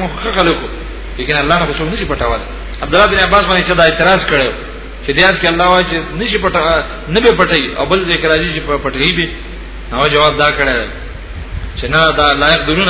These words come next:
معنا ده، قادر به نه وي په کتمان. او یا دا معنا ده چې مختلف مقامات،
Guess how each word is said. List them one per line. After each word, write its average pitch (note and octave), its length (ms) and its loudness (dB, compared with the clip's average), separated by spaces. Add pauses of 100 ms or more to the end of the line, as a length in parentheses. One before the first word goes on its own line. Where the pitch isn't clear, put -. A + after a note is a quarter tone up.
معنا C#3 240 2
ده، C3 100 0
قادر C3+ 500 2
به F3 160 2
نه E3+ 120 -2
وي E3+ 80 0
په C#3+ 120 -6
کتمان. A#2+ 440 -4 (1000)
او C3+ 60 2
یا E3 140 6
دا F#3 140 4
معنا G3+ 280 4
ده F#3 80 0
چې F3 40 -4
مختلف E3+ 440 0
مقامات، D#3 540 2